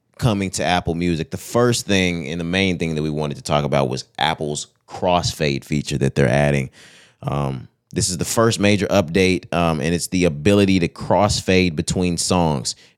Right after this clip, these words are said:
Without the beat scratching, if you can hear a D J kind of fade a song out and fade the new song in smoothly,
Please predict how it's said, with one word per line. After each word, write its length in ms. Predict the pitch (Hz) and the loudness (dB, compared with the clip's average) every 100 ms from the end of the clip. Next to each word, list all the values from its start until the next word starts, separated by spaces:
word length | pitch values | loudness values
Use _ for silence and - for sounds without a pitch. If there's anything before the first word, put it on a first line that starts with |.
| - | -10
Without 600 | 101 110 - 104 131 117 | -4 -4 0 0 0 -2
the 80 | 110 | -4
beat 500 | 90 82 120 120 - | -4 -2 0 0 -2
scratching, 840 | - - - 113 120 - 117 113 - | -4 -4 0 2 2 -2 -4 -6 -6
if 160 | 95 | -6
you 100 | 104 | -4
can 180 | 107 98 | -2 -4
hear 280 | 95 113 110 | 0 2 4
a 80 | 95 | 2
D 320 | 82 107 110 | 0 2 2
J 480 | 98 101 101 98 - _ _ | 2 4 4 2 -2 _ _
kind 180 | 120 98 | -4 -2
of 80 | - | -4
fade 600 | - - 113 110 107 90 | -8 0 4 4 4 2
a 40 | |
song 460 | 85 - 110 104 98 | 0 0 2 2 2
out 240 | 98 107 - | 2 2 -2
and 100 | 101 | -10
fade 420 | - 107 104 95 | -2 2 2 2
the 60 | 95 | 0
new 220 | 101 104 | 0 0
song 400 | - 104 98 92 | 0 0 0 -2
in 260 | 92 104 | -2 -2
smoothly, 800 | 98 - 107 113 120 117 123 123 | -2 -2 0 2 2 2 2 0